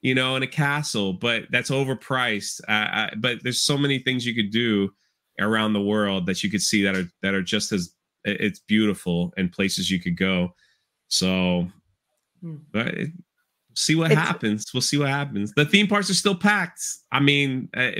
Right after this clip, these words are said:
Speaker 1: but what we're seeing now are people, they're doing these exit polls, people that have, like, been in lockdown for years.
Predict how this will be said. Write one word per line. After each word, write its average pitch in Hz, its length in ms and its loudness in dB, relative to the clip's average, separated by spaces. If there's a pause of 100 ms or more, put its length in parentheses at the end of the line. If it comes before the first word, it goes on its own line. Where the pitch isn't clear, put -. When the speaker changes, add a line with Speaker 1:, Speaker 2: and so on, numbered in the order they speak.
Speaker 1:
but 151 180 4 (500)
what 165 280 4
we're 170 120 4
seeing 190 380 2
now 175 280 2
are 143 160 0
people, 170 380 2
they're 135 100 4
doing 165 240 2
these 123 220 2
exit 156 400 0
polls, 170 580 -2 (680)
people 160 200 4
that 147 140 2
have, 131 200 0
like, 120 300 0
been 123 120 2
in 120 120 2
lockdown 131 640 0
for 113 140 0
years. 113 840 0